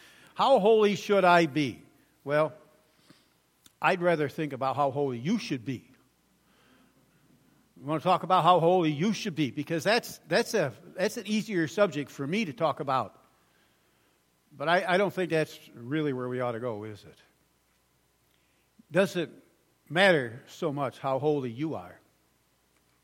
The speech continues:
Well, it does, but it doesn't when the subject and the fingers are pointing to me. And it comes to this point where Almighty God and I have some business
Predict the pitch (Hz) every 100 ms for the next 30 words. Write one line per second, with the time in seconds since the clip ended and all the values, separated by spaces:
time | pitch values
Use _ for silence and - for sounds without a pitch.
0 | _ _ _ - _ - 147 110 135 131
1 | 131 160 151 151 160 160 87 _ _ _
2 | _ _ _ _ _ _ _ _ - 127
3 | 110 - 143 127 127 127 113 - 143 120
4 | 113 107 - 131 113 - 104 131 - 98
5 | _ _ _ _ _ _ _ _ _ _
6 | _ _ _ _ _ _ 147 139 127 208
7 | 240 226 196 190 - 170 175 175 170 -
8 | 147 147 139 139 - - _ 156 180 190
9 | 190 196 202 165 160 139 127 120 120 113
10 | - _ _ _ _ _ _ _ - 107
11 | 131 135 120 123 117 - 101 113 131 123
12 | 123 113